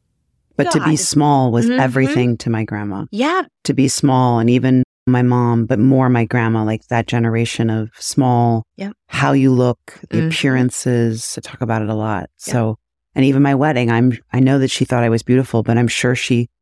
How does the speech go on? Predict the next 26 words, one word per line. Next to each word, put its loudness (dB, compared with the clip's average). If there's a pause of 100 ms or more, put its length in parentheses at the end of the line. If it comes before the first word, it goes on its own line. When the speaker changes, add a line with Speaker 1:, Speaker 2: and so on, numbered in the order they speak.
(360)
Speaker 1:
also -2
wished -2
I 0
w-, -2 (300)
was -2
smaller. 0 (300)
Somewhere 0
in 0
her 0
subconscious, -4
she -8
was -8
probably -6
like, -12 (160)
Oh, -6 (760)
she's, 0 (300)
she's -2 (400)
larger 2
than 2
I 2
was -4
when -2
I 0
got -2
Speaker 2:
Mm-hmm. -8
Speaker 1:
married. -4